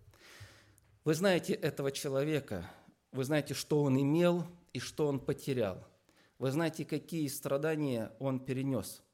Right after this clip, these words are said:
Почему? Потому что он был грешником, потому что Бог его покарал?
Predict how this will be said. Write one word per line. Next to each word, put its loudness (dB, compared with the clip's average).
Почему? -4
Потому -2
что -8
он -4
был -4
грешником, -6
потому -6
что -8
Бог -10
его -10
покарал? -6